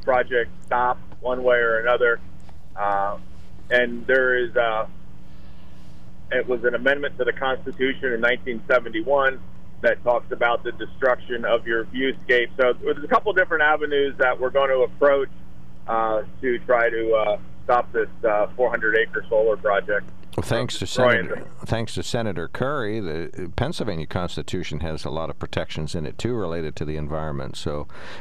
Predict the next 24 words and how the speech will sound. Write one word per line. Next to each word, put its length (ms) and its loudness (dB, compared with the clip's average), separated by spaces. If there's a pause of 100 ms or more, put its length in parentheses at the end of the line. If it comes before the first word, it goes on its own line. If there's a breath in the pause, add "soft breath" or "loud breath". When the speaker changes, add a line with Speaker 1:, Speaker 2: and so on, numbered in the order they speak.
Speaker 2:
maybe 220 0
there'd 240 -4
be 120 -2
some 220 -4
help 260 -2
there. 420 -2 (1160 loud breath)
Speaker 1:
Yeah, 180 4
we're, 220 4
we're 200 4
hoping. 300 2
We're 120 2
gonna, 280 4 (120)
you 80 -4
know, 120 4
it, 120 2
it's 160 -4
gonna 180 2
be 100 6
a 60 4
long 260 0
process. 540 2 (1000)
And, 460 0
uh, 340 2 (340)
there's, 200 6